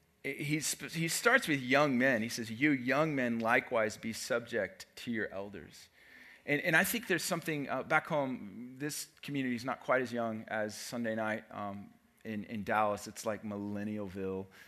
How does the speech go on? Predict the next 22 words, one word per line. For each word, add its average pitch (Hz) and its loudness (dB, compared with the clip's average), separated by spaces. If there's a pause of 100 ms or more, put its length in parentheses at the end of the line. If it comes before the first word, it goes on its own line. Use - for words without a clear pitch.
(420)
Oh 110 -4
my 104 -2
goodness. 101 -4
And 120 -4
so, 131 4
um, 117 -2 (460)
I, 151 6
I, 147 0
I - 6
really 160 6
feel 143 2 (360)
there's 131 0
a 131 0
lot 131 8
of 127 -6
twenty-somethings 123 -2
that 120 2
have 113 -2
been 127 -4
anointed 123 -2
by 104 0
God. 101 0